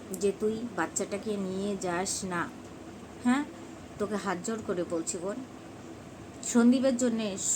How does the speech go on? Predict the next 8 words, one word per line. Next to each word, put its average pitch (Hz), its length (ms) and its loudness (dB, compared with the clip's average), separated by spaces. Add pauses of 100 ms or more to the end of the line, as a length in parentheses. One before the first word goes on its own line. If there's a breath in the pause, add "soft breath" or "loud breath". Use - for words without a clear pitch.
কিষাণুর 240 500 6
জন্য 214 160 2 (480 loud breath)
এইটুকু 240 340 2 (240)
তুই 214 160 2 (560)
ই - 20 -4 (100)
কর, 170 140 2 (600)
যে 190 140 -2
আমি 202 100 2